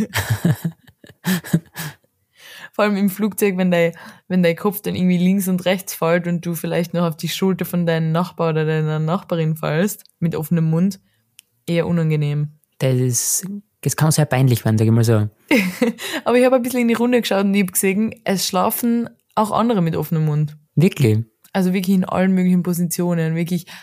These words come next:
Speaker 1: richtig weit offener Mund, Kopf hinten oder Kopf vorne angelehnt an den Vordersitz und Mund komplett offen, also
Speaker 2: Das muss ja unbequem sein, oder?
Speaker 1: Ich hab aber kurzzeitig auch überlegt, ob ich so schlafen soll.
Speaker 2: Das, da kriegst du ja richtig Kopfweh, oder?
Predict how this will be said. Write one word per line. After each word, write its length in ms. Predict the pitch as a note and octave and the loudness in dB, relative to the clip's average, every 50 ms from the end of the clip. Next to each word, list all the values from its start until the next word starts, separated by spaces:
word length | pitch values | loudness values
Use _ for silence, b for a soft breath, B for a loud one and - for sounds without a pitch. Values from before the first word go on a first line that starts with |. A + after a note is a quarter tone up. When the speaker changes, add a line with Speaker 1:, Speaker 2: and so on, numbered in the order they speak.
| B B B _ _ - | B B B _ _ -2
Speaker 1:
richtig 460 | F3+ G#3+ A3+ A3 - - - G3 F3+ | 2 2 2 0 -2 -6 -6 -4 -2
weit 240 | F#3 F3 F3+ F#3 F#3 | 0 0 2 0 0
offener 360 | - F#3+ F3+ - - F#3+ F3+ | 0 -2 -2 0 0 2 2
Mund, 340 | F3+ F3+ F3+ F3+ F#3 F3+ F3+ | 2 2 2 2 2 0 -2
Kopf 260 | - - F#3 - - | -2 -6 -8 -6 -4
hinten 400 | - F#3+ F#3 F#3 - - F#3+ F3+ B B G3+ E3+ B | -2 0 0 0 -2 -2 -4 -4 B B -20 -14 B
oder 120 | - F3+ E3 | -6 -6 -6
Kopf 280 | - - F#3 F3+ - | -4 -6 -8 -6 -6
vorne 460 | - - - E3+ - - G3 G3+ - | -8 -6 -4 -2 0 2 2 2 2
angelehnt 720 | - F3 F3 F#3 G3+ G3+ A#3 G#3+ G#3 F#3+ F#3+ G#3 A3 A3+ G#3+ | 2 2 2 4 4 4 2 2 2 4 4 4 2 2 2
an 160 | - F3+ F#3 | 2 2 2
den 180 | F3+ E3+ E3+ E3 | 4 2 2 0
Vordersitz 760 | D#3+ - F3+ F#3+ G3 G3+ G#3+ G#3 G#3 A3 A3 G#3+ G#3+ - - | -2 -2 -2 0 2 2 0 0 2 0 0 0 0 -2 -4
und 280 | - - G3+ G3+ G3+ G3+ | -4 -2 -2 0 0 2
Mund 220 | G3 G3+ G3+ F#3+ | 2 2 2 2
komplett 340 | F#3+ - F#3+ F#3 F#3 F#3 F#3 | 2 0 0 0 0 0 -2
offen, 380 | F#3 F#3 F3+ - - F#3 F#3 F3+ | -2 -2 -4 -2 -2 -2 -2 -2
also 420 | D#3+ E3 D#3 E3 E3 E3 D#3+ D#3 - - _ _ _ _ - - - - | -2 -4 -4 -2 -2 -2 -2 -4 -8 -12 _ _ _ _ -18 -12 -6 -2
Speaker 2:
Das 140 | C3+ C3 | 0 4
muss 160 | - C3 A#2+ G#2+ | 4 4 4 4
ja 80 | A#2 | 2
unbequem 460 | D3 C3+ A#2 A2 A2+ A2+ A#2 A2 A2 | 2 4 4 4 4 4 4 4 2
sein, 280 | G#2+ - A#2 G#2+ G#2 G#2 | 2 2 2 2 2 2
oder? 260 | G#2 A2+ B2 C3 C3+ - _ _ - - - | 2 2 2 0 0 -4 _ _ -18 -10 -4
Speaker 1:
Ich 120 | G3+ G3 | 0 0
hab 100 | A3 G3+ | 2 2
aber 180 | G#3+ G#3 G3+ G3 | 2 0 0 0
kurzzeitig 580 | F#3+ - A3 F#3 - - - G3 F3+ F#3 G3 | 0 -2 -2 -2 -2 -4 -2 -2 -2 0 0
auch 80 | G3 F3 | 0 0
überlegt, 300 | E3+ E3 D#3+ D#3 D#3 D#3 | 0 0 0 -2 -4 -4
ob 80 | D#3 D#3 | -6 -6
ich 100 | D#3 - | -6 -6
so 100 | D#3 D#3 | -6 -6
schlafen 280 | D3+ - D#3 D3+ D3+ D#3 | -6 -4 -6 -6 -6 -6
soll. 300 | D3+ - D#3 D3+ D3+ D3+ D3 - _ _ _ _ _ _ _ - | -6 -6 -4 -4 -4 -4 -6 -8 _ _ _ _ _ _ _ -2
Speaker 2:
Das, 280 | - A#2+ G#2 - _ - | -2 0 0 -2 _ -2
da 80 | A#2+ | -2
kriegst 260 | A2+ C#3 B2 - - | 0 2 0 0 2
du 60 | - A#2 | 0 2
ja 40 | |
richtig 280 | A#2 B2 - - B2+ - | 2 2 0 0 -2 -2
Kopfweh, 480 | - B2+ C3 - - - - G#2+ G2+ G2+ | 0 -2 -2 -2 -2 -2 0 2 2 2
oder? 240 | G#2+ B2 C#3+ D#3 | 2 2 0 0